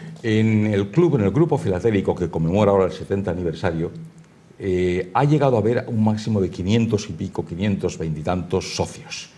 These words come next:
Lo que pasa es que por razones de edad, bueno, la gente se da de baja o se muere, etcétera, ¿no? En estos momentos activos hay unos ciento ochenta, ciento noventa socios.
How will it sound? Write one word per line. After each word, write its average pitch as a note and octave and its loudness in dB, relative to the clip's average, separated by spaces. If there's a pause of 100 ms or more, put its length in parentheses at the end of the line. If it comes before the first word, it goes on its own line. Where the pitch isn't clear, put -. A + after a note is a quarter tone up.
(300)
Lo D#2+ -14
que D#2+ -6
pasa F#2+ -2
es - 0
que G#2 2
por E2+ 0
razones E2+ -2
de F2 0
edad, F2 2 (160)
bueno, D#2+ -6
la - -12
gente C#2+ -10
se - -12
da C#2 -12
de D2 -8
baja F2+ 0
o D2+ -2
se - -14
muere, E2 0
etcétera, D#2+ -2
¿no? G#2+ -10 (440)
En D3 4
estos D3+ 4
momentos B2+ 2
activos B2 -2
hay A#2 -2
unos G2 -6
ciento G#2+ 2
ochenta, F#2+ 0
ciento F2 -4
noventa D#2 -4
socios. - -16